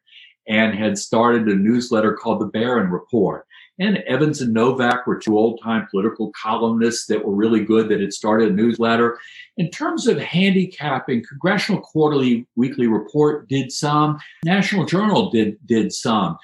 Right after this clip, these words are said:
But actually, Stu Rothenberg was the assistant editor at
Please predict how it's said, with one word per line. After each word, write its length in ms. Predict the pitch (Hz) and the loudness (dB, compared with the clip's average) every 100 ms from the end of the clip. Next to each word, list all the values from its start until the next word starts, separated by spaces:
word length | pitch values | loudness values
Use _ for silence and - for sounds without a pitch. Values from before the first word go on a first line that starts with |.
| - | -8
But 320 | 123 156 151 | 0 0 2
actually, 400 | 151 214 - 165 | 2 0 2 0
Stu 340 | - - 226 | 0 0 0
Rothenberg 800 | 196 139 175 - 170 127 127 120 | 2 2 2 2 0 2 0 0
was 220 | 117 120 | 0 0
the 140 | - 113 | 2 0
assistant 580 | 104 - 185 - 131 - | 0 0 0 0 -2 -4
editor 680 | 117 147 151 - 101 85 - | -2 0 0 0 -2 -2 -2
at 280 | 113 120 113 | 0 0 -2